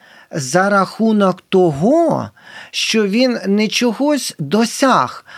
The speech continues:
а за рахунок того, що він принижує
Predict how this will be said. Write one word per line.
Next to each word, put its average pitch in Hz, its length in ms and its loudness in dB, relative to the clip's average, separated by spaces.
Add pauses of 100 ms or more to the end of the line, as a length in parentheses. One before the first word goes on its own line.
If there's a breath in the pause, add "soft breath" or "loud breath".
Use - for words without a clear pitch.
а 151 100 -2
за 196 160 0
рахунок 220 540 0
того, 220 380 0
що 240 300 -2
він 247 240 2
принижує 247 1300 2